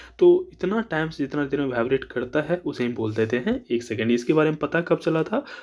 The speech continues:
तो नाइन हंड्रेड, नाइनटीन सिक्सटी सेवन में इसके बारे में हम लोग डिफाइन किए थे इस तरह से। You can imagine, मतलब कह सकते हो इस तरह से, दूसरे भाषा में ये कह सकते हो कि सीजियम एटम जो है एक सेकंड में इतना टाइम वाइब्रेट करती है। That's my point।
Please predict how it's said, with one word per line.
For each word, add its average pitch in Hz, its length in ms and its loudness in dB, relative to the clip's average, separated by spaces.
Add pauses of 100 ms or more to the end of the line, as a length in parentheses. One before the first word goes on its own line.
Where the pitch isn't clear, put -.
(100)
तो 151 60 -4
नाइन 139 220 0
हंड्रेड, 151 260 -2
नाइनटीन 135 280 -2
सिक्सटी 143 280 -8
सेवन 127 260 0
में 135 120 0
इसके 127 180 -6
बारे 131 100 -4
में 120 80 -14
हम 131 60 -4
लोग 123 140 0
डिफाइन 117 360 -2
किए 117 160 -4
थे 120 100 -6
इस 120 140 -10
तरह - 120 -12
से। - 280 -20 (1400)
You 123 100 -8
can 127 180 -2
imagine, 127 400 0
मतलब 151 540 0
कह 165 120 0
सकते 185 280 -2
हो - 0 -
इस 185 120 -2
तरह 175 120 4
से, 175 100 -2
दूसरे 175 240 2
भाषा 175 200 4
में 170 80 0
ये 170 120 6
कह 165 80 2
सकते 147 320 -6
हो - 20 -6
कि 196 100 -6
सीजियम 165 460 2
एटम 147 240 -2
जो 135 120 2
है 170 80 2 (140)
एक 190 140 6
सेकंड 147 220 0
में 165 140 0
इतना 175 220 -2
टाइम 156 200 -4
वाइब्रेट 160 440 0
करती 123 360 -6
है। 104 140 -6 (1200)
That's 151 220 -14
my 147 80 -16
point। - 380 -20